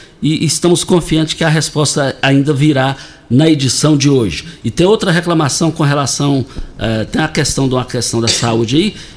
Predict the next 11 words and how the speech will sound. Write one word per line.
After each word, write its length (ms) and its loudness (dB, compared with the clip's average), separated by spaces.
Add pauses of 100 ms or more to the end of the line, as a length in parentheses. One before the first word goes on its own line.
(100)
e, 760 -2
e, 300 0
e 40 -2
nós 220 2
recebemos 600 0
um 160 4
áudio 280 0
aqui 220 -4
pra 160 0
Ideal 320 0
Tecidos. 640 -4